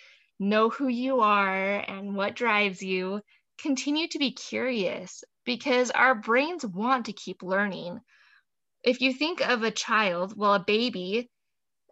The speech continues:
they literally lose sleep when they are learning new skills such as crawling or walking because they are so excited to keep progressing.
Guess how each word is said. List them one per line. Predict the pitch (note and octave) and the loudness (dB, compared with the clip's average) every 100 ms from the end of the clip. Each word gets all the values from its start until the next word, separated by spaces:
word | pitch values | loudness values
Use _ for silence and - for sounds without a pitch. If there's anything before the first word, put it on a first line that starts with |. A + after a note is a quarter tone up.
| - | -12
they | G3+ A#3 B3 C#4+ | 2 6 8 6
literally | D#4 B3+ C4 C4+ C#4 C4+ C4 | 2 4 4 4 0 0 0
lose | G3+ F#3+ G#3 A3 A3 | -2 -2 -2 -2 -4
sleep | - - A3 F3+ F3+ - - _ _ - | -8 -4 -4 -4 -10 -12 -20 _ _ -8
when | G3 G#3 G#3 | -2 0 2
they | G#3 G3 | 2 4
are | G#3 F#3+ | 2 0
learning | G3+ G#3 G#3 G#3 | 0 0 2 0
new | G3 | 0
skills | F#3+ - - F#3 F3+ F#3 F3+ | -4 -8 -4 0 2 0 -6
such | F#3+ F3+ | -8 -6
as | F3+ | -8
crawling | - - G3 F#3+ G3 G3 | -6 0 2 4 2 -2
or | F#3 | -4
walking | F#3 F#3+ G3+ - - - F#3 _ | 0 2 0 -4 -12 -12 -16 _
because | - A#3+ G#3 | -10 -4 -4
they | G3+ G3+ | 0 0
are | G#3 | 0
so | - - A#3 | 0 -2 0
excited | A#3+ - A3+ C4+ B3+ - | -2 -4 -4 0 -2 -2
to | |
keep | G#3 - - | -12 -12 -10
progressing. | F#3+ F#3 G3+ C#4+ - F3 F3+ | -10 -4 -4 -2 -6 -8 -10